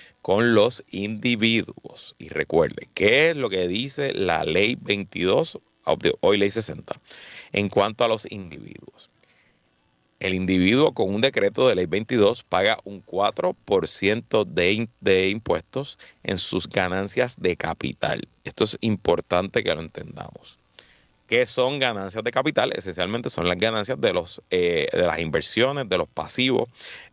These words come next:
eh, de, eh, son ganancias, son ingresos que, eh, recibe ese contribuyente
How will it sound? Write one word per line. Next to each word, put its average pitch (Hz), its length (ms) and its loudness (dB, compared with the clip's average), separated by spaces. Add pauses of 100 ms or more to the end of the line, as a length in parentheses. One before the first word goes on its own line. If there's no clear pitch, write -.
eh, 90 680 2
de, 98 380 2
eh, 90 560 2 (640)
son 123 240 2
ganancias, 143 500 0
son 117 140 0
ingresos 131 480 0
que, 104 340 0
eh, 98 300 4
recibe 101 420 2
ese 113 200 -2
contribuyente 135 640 0